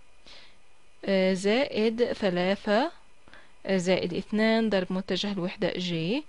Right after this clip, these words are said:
وذلك يساوي اثنا عشر I زائد خمسة جي.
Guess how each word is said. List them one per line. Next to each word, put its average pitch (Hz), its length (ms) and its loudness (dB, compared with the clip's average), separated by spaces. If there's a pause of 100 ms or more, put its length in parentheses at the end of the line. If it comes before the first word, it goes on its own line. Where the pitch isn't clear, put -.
(240)
وذلك 196 420 4
يساوي 185 760 0
اثنا 247 340 -2
عشر 202 480 0 (400)
I 311 120 0 (540)
زائد 196 560 2
خمسة 190 720 -2
جي. 185 540 -2